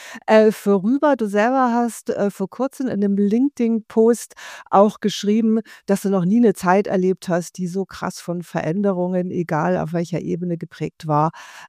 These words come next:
äh, wie die Zeit, in der wir aktuell, aktuell leben. Inwiefern betrifft es denn die Kombi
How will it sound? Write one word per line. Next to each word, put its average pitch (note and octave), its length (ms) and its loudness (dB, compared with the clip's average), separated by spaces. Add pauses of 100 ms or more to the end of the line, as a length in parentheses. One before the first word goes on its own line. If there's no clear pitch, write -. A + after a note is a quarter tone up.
äh, D#3+ 340 2
wie D3+ 160 -4
die F3+ 140 -2
Zeit, E3 320 -2
in D#3+ 80 -2
der D3+ 180 -2
wir D#3 140 0 (300)
aktuell, E3+ 680 0 (480)
aktuell F3+ 440 0
leben. E3+ 380 0 (240)
Inwiefern A3+ 680 0
betrifft A3+ 420 -4
es - 160 -6
denn D#4+ 300 -2 (100)
die F3+ 100 -10
Kombi D4 680 0